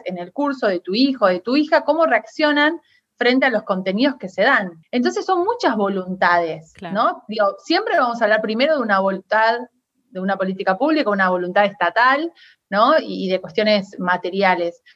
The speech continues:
Speaker 1: Pero después hay muchos otros condimentos. Entonces, eh, de dos mil seis a ahora hubo distintos momentos. Sin duda el primer momento fue el mejor, como con el empuje que hubo, ¿no? Con, con el dinero. Y después,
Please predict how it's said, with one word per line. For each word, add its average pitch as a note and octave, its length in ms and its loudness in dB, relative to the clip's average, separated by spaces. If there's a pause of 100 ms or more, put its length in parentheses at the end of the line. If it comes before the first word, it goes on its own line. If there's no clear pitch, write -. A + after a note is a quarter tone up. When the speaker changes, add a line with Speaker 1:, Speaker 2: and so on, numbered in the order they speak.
(160)
Speaker 1:
Pero F3+ 160 2
después F4 560 0 (300)
hay B3+ 120 2
muchos E4 380 0 (100)
otros C4 380 -2
condimentos. F#3+ 840 -2 (100)
Entonces, A3 680 0
eh, G3+ 220 0
de G#3+ 180 0
dos A3 160 0
mil D#4+ 300 0
seis G#3 640 -2
a F#3+ 100 0
ahora C#4+ 560 0
hubo A3+ 720 0
distintos C4+ 460 -2
momentos. D4+ 720 0 (140)
Sin C#4+ 240 0
duda E4 160 2
el D4+ 100 -4
primer A#3 300 0
momento B3+ 400 0
fue A3 220 -2
el A3 80 -4
mejor, A#3+ 600 -2
como E3+ 640 -2
con E3+ 160 -2
el E3 120 -8
empuje A#3+ 500 -2
que F#3 100 -2
hubo, G#3+ 520 2
¿no? G3+ 240 0
Con, F#3 260 2 (240)
con F#3 160 0
el F3 160 -4
dinero. A3 800 0
Y C#4 140 2
después, D#4 360 2